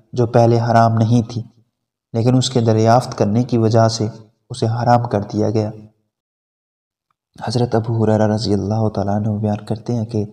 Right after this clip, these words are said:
रसूलुल्लाह सल्लल्लाहु अलैहि वसल्लम ने फरमाया, "आखिरी दौर में फरेबकार झूठे लोग होंगे, वो तुम्हारे पास ऐसी अहादीस लाएंगे जो तुमने सुनी होंगी ना तुम्हारे आबा ने।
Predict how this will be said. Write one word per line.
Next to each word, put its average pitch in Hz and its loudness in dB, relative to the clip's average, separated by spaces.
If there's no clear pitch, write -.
रसूलुल्लाह 110 0
सल्लल्लाहु 107 -2
अलैहि 104 -4
वसल्लम 120 -4
ने 113 -2
फरमाया, 104 -4
"आखिरी 120 2
दौर 117 4
में 110 -2
फरेबकार 117 2
झूठे 117 2
लोग 107 2
होंगे, 104 -2
वो 117 0
तुम्हारे 113 2
पास 113 0
ऐसी 117 2
अहादीस 113 2
लाएंगे 113 2
जो 120 0
तुमने 127 4
सुनी 127 0
होंगी 120 2
ना - -2
तुम्हारे 110 0
आबा 104 -2
ने। - -4